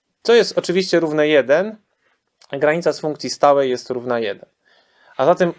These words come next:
granica prawostronna i pochodna prawostronna w funkcji f w punkcie zero jest równa jeden. Czyli widzą państwo, że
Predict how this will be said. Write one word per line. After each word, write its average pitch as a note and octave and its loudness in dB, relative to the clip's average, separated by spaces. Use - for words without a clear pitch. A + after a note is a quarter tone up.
granica D3 -2
prawostronna D#3+ -2
i D3 -12
pochodna E3+ -2
prawostronna D3 -6
w - -20
funkcji D#3 -4
f D3+ 6
w - -20
punkcie D#3 -4
zero E3 2
jest C#3 -4
równa C3 -2
jeden. G#2+ -8
Czyli D#3 -4
widzą G3+ 2
państwo, F#3 -2
że D3+ 2